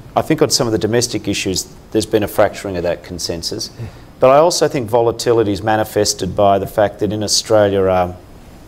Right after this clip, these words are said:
Speaker 1: thirty percent of the voters picked someone other than the major political parties at the last election.
Speaker 2: Mm.
Speaker 1: Uh, so I think what my party can do is we've changed the way we pick our leaders, so it's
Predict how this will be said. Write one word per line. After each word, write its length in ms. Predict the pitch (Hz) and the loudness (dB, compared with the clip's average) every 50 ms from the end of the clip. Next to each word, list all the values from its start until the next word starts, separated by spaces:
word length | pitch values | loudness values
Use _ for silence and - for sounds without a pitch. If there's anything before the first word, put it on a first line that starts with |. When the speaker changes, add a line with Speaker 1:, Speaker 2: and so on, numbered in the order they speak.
| - - - - - - - - - - - - | -20 -20 -20 -20 -20 -20 -20 -20 -20 -20 -20 -16
Speaker 1:
thirty 400 | - - - 139 135 135 131 - | -10 0 4 4 4 4 4 -2
percent 380 | - 120 - - 127 120 113 | -2 0 0 2 2 2 0
of 80 | 120 104 | -2 -2
the 60 | 110 | 0
voters 420 | 90 113 113 120 135 151 147 147 | 4 4 4 4 4 2 -2 -4
picked 340 | - - - - 127 - - | -8 -10 -8 -8 -8 -6 -2
someone 380 | - - - 113 113 113 107 107 | -2 0 0 2 2 2 2 2
other 180 | 107 98 107 | 2 0 0
than 160 | 101 107 104 107 | -2 0 0 0
the 80 | 104 | -2
major 460 | 101 101 101 104 104 101 101 104 92 | 0 0 2 2 2 2 2 0 -2
political 500 | 82 - - - 101 104 101 110 - 107 | -2 -4 -6 -2 -2 -2 -2 -2 -4 -6
parties 640 | 90 - - 101 101 104 107 131 - 160 - - - - - - - - - - - - - - | -6 0 2 4 4 4 2 -2 -6 -8 -8 -8 -10 -12 -18 -20 -20 -20 -20 -20 -20 -20 -16 -14
at 100 | - - | -8 -4
the 80 | - 110 | -2 0
last 320 | 107 104 104 - - - | 0 0 0 -2 -2 -4
election. 460 | 95 98 104 104 - 120 - 170 - | -2 -2 -2 -2 -4 -6 -6 -6 -6
Speaker 2:
Mm. 80 | 98 101 - - - - - - - - - - - | -8 -10 -14 -16 -20 -20 -20 -20 -20 -20 -20 -18 -8
Speaker 1:
Uh, 220 | - 104 98 98 98 | -4 0 2 2 4
so 240 | - - 123 113 117 | 4 4 4 4 4
I 80 | 127 | 2
think 340 | 123 - 160 139 - - - - - - - - - - - - - - - - - - - - - - - - - - - - - - 92 104 110 - - - - - - - - | 0 -2 -6 -6 -6 -10 -16 -20 -20 -20 -20 -20 -20 -20 -20 -20 -20 -20 -20 -20 -20 -20 -20 -20 -20 -20 -20 -20 -20 -20 -20 -20 -12 -10 -8 -8 -8 -8 -12 -16 -20 -20 -18 -14 -4
what 380 | 120 135 147 - 120 117 - 123 | 2 2 4 4 2 -2 -4 -2
my 180 | 127 131 135 135 | 2 2 2 2
party 320 | - - 135 117 107 107 | 0 2 2 2 2 2
can 120 | - 110 | -2 -2
do 40 | 107 | -2
is 120 | 110 107 - | -2 -2 -4
we've 120 | 101 - | -8 -6
changed 340 | - - 135 143 139 120 - | 0 2 4 4 4 2 0
the 60 | 123 | 2
way 160 | 113 113 110 107 | 4 4 4 4
we 80 | 104 | 2
pick 240 | 104 - 113 - - | 0 -4 -6 -2 0
our 120 | 104 95 | 2 2
leaders, 560 | 98 101 107 123 151 175 175 170 - - - - | 2 2 2 0 0 -2 -4 -4 -6 -10 -10 -12
so 240 | - - - 110 101 | -10 -2 2 2 2
it's 260 | 95 - - - - | 2 0 -2 -8 -8